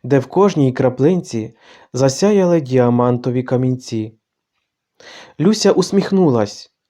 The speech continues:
їй сьогодні пощастило. Нарешті дівчину прийняли на роботу у той магазин,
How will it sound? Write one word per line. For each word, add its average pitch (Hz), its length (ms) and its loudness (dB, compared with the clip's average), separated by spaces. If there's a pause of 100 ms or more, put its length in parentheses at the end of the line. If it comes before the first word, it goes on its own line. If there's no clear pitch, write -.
(200)
їй 185 260 -2
сьогодні 135 500 2
пощастило. 127 920 0 (840)
Нарешті 202 500 2
дівчину 127 560 0
прийняли 131 480 2
на 127 120 2
роботу 131 480 0
у 123 120 -6
той 123 200 2
магазин, 120 680 -2